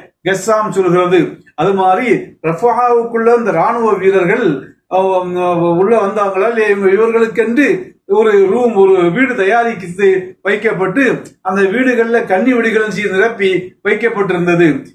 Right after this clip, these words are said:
இந்த ராணுவ வீரர்கள் ஓய்வெடுப்பதற்காக வேண்டி அந்த வீட்டுக்குள்ள நுழைந்த அடுத்த நொடியில அந்த கன்னி வெடிகள் இயக்கப்பட்டு வெடிக்க வைக்கப்பட்டு அந்த ரூமுக்குள்ள நுழைந்தவர்கள்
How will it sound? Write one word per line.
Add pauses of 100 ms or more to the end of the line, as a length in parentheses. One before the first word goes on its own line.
(100)
இந்த
ராணுவ
வீரர்கள் (320)
ஓய்வெடுப்பதற்காக
வேண்டி
அந்த
வீட்டுக்குள்ள (500)
நுழைந்த
அடுத்த
நொடியில (460)
அந்த
கன்னி
வெடிகள்
இயக்கப்பட்டு (120)
வெடிக்க
வைக்கப்பட்டு (180)
அந்த
ரூமுக்குள்ள
நுழைந்தவர்கள்